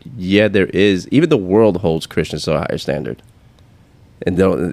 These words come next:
whether they know what it is to walk like a Christian, but the world, that's, as soon as you mess up, "Oh, I thought you were a Christian."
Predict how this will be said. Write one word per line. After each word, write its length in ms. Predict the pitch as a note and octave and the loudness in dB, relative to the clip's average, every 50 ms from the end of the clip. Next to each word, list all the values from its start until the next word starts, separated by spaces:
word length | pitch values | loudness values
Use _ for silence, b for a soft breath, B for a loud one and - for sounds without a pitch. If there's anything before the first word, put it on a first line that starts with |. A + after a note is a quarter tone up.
| - - | -8 -10
whether 280 | - E2+ G2 G#2 G2+ G#2 | -4 0 0 2 2 2
they 160 | F#2+ A2 A2+ | 4 4 4
know 220 | A2 A2 A2 A2 G#2 | 4 4 4 4 4
what 400 | F#2+ F2+ F2 F2+ F#2+ G2+ G2+ F#2+ | 2 0 0 0 2 2 2 2
it 100 | F#2 F2+ | 2 0
is 140 | G2+ F#2 - | 0 0 0
to 100 | - F#2 | -4 -2
walk 200 | F2 E2+ F2 E2+ | 0 0 0 2
like 160 | F#2 F2+ D#2+ | 0 -2 -2
a 40 | - | -2
Christian, 300 | - G2 F#2+ - - E2 | -2 -2 0 0 -2 -2
but 80 | - | 0
the 80 | F2+ F2 | -2 -2
world, 340 | E2+ F#2 G#2+ G#2+ F#2+ E2+ C#2+ | 2 4 4 4 4 2 0
that's, 200 | F2+ - - b b b b | -4 -6 -6 b b b b
as 100 | - G#2+ | -2 0
soon 120 | - D#3 F#3 | 4 4 4
as 100 | D3 C#3 | 4 4
you 80 | D#3 | 4
mess 240 | C3 A#2 A2 G#2+ - | 4 4 4 4 2
up, 120 | F#2 F2 D#2+ | 0 0 2
"Oh, 160 | E2+ F2+ D#2+ | 2 0 0
I 60 | D#2+ | -2
thought 140 | - E2+ E2 | -4 -6 -4
you 100 | D#2+ E2+ | -2 0
were 80 | F#2+ G#2 | 0 2
a 40 | G#2+ | 2
Christian." 420 | - C3+ D#3+ - - - D2 - | 2 0 0 0 -2 -6 -6 -6